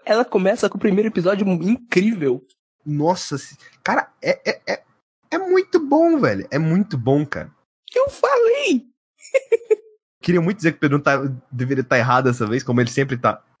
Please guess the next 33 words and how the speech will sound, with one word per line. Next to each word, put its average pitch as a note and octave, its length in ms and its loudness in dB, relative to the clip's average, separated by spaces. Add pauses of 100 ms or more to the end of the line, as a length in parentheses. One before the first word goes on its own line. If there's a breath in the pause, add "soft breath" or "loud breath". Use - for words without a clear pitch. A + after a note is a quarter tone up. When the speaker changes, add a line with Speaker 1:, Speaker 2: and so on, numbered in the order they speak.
(240)
Speaker 2:
Mas, A#2+ 180 -2
infelizmente, B2 560 0
esse A#2+ 160 -4
não A#2 160 2
é, G2+ 500 0 (600 loud breath)
esse C3 280 0
não C3+ 100 0
é B2+ 60 2
o A#2+ 60 0
caso. A#2+ 260 0 (180 loud breath)
Eu D#3+ 80 -16
acho F#3 120 0
muito A3 140 0
legal G#3+ 180 0
porque G#3+ 140 -6
você F3 200 -4
tem A3+ 380 -2
o F#3 60 0
desenvolvimento E3 500 0
de F3+ 60 -2
alguns D#3+ 240 -2
conceitos. D3 640 -2
É, F3+ 100 0
talvez G#3 340 0
tenha G3+ 120 0
spoiler C#4+ 440 0
nisso C3 180 -4
aqui, D3 180 -2
só F#3 100 -4
que - 60 -10
spoilers D#3+ 280 0
bem D3+ 160 2
leves. D#3+ 260 0